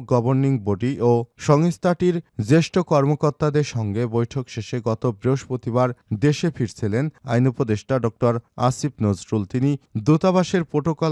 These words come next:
গাড়িতে করে জেনেভা বিমানবন্দরে পৌঁছান। গাড়ি থেকে নামার পরই হঠাৎ একদল লোক এসে তাকে ঘিরে ধরে হেনস্থা করে। এ সময়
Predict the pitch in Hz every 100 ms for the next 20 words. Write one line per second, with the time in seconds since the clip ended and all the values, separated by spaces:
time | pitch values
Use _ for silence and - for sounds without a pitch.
0 | 143 110 110 - 131 - 98 143 - -
1 | 104 143 151 156 156 123 123 131 123 113
2 | 98 98 123 117 101 - 104 98 107 113
3 | - 117 - 123 110 113 120 - 101 123
4 | 123 113 127 123 117 117 123 117 127 120
5 | 113 - 139 _ - 107 123 123 - -
6 | 98 123 147 170 170 170 113 98 101 -
7 | 101 - 98 98 - 110 120